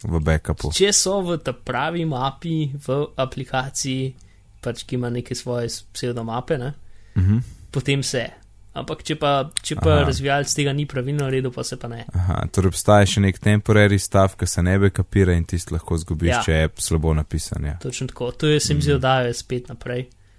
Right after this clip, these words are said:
Speaker 1: Mhm, mhm.
Speaker 2: Um, in pač nekateri api niso bili pripravljeni na to.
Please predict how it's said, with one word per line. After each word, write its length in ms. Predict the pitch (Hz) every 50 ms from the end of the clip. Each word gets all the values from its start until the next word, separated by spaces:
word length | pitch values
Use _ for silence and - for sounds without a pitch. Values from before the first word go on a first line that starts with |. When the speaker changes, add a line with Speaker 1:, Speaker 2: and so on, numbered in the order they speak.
| - _ _ - - - -
Speaker 1:
Mhm, 240 | - - 82 85 82 85 85 - -
mhm. 180 | - - 85 -
Speaker 2:
Um, 260 | 135 131 131 131 -
in 140 | - 147 147
pač 220 | - 151 147 - -
nekateri 480 | 156 151 - 151 - 165 156 151 143
api 300 | 143 135 - - 135 131 - - - - _ _ -
niso 340 | 143 135 135 127 - 120
bili 240 | 117 123 127 120 117 117
pripravljeni 680 | - - - - - 123 117 117 113 113 117 120 127
na 80 | - -
to. 220 | - - - -